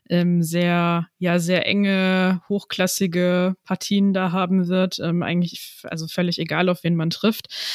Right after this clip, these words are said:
Aber so grundsätzlich, ähm, ja, auf jeden Fall. Und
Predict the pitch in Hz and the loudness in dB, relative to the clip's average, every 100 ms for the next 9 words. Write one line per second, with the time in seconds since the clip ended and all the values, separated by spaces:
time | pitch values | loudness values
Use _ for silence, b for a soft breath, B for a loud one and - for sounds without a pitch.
0 | B B 180 190 190 170 180 185 196 202 | B B 0 0 0 0 0 2 0 0
1 | - 214 208 - 175 180 180 - 185 185 | 0 0 0 0 0 0 0 0 0 2
2 | 185 185 - 190 190 - 202 214 226 B | 2 0 0 0 0 2 2 2 0 B
3 | B B B B B B B - 226 214 | B B B B B B B 0 4 4
4 | 208 214 214 | 4 4 4